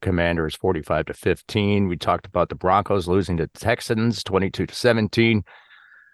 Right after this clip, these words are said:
And let's see. I'm surprised the Browns played as bad as they did against the Rams, thirty-six to nineteen. Um, and then the big one that really stuck out for me was the forty-niners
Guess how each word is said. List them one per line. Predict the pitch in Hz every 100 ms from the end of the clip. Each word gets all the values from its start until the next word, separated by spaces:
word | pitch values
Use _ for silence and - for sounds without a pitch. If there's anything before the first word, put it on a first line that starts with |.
| _ _ _
And | 190 196 196 202 202 202 196 190
let's | 170 - -
see. | - 143 120 113 110 104 101
I'm | - - - -
surprised | - - - -
the | -
Browns | 117 107 156 110
played | - 95 90
as | 85
bad | 82 82 85
as | 78
they | 78
did | 87 82
against | 82 92 -
the | 80
Rams, | 71 95 85 -
thirty-six | 92 80 - 104 -
to | -
nineteen. | 65 98 104 - 65 71 - _ _ _ _ _ _ -
Um, | 90 85 87 85 -
and | 117 104 101
then | 135 147
the | 113 80 -
big | 123
one | 147 104
that | 87 85
really | 92 113 92
stuck | - 104 90
out | 87
for | -
me | 85 98
was | 90 85
the | -
forty-niners | - - 107 110 135 131 - 110 98 92 78 76 101 -